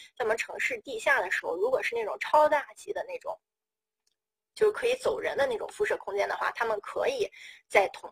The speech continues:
一个隧道里边进行辐射啊，只不过互相留一点安全距离就是了啊。那么这个地方主要是怕大家忘了，就是架空的电话线路啊，不能和电力线路、广播电视的明线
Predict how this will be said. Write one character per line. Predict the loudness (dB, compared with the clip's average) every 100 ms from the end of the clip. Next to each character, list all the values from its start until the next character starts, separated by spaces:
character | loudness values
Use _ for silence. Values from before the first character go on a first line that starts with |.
| -14
一 | -2 2
个 | 2
隧 | 2
道 | 2 2
里 | 0
边 | -8
进 | -12
行 | -16
辐 | -10 -6
射 | -6
啊， | -6
只 | -8
不 | 0
过 | 2 2 0 _ _ _
互 | -4
相 | 0 0
留 | 0
一 | 2
点 | 2
安 | 2 0
全 | -6
距 | -8
离 | -8 -8
就 | -2
是 | -2
了 | -2
啊。 | -10 -18 _ -20 -18
那 | -2
么 | 0
这 | 4
个 | 4
地 | 4
方 | -2
主 | -2
要 | -4
是 | -4
怕 | -4 -4 -2
大 | 0
家 | 2 4
忘 | 2 0
了， | -6
就 | -12 -8
是 | -8 -8 _ 4
架 | 6 6
空 | 2 -2 -2
的 | -2
电 | 0 -2
话 | 0 -2
线 | -2 -6 -6
路 | -10 -14 _ _ _ _
啊， | -10 -10
不 | -2 4 4
能 | 4 -2
和 | -4 -4 -2 -2
电 | 2 2
力 | 0
线 | -6 -8
路、 | -8 -10 _
广 | 2 2 2
播 | 4 4
电 | 4 -2
视 |
的 | -4
明 | -8 -10
线 | -4 -2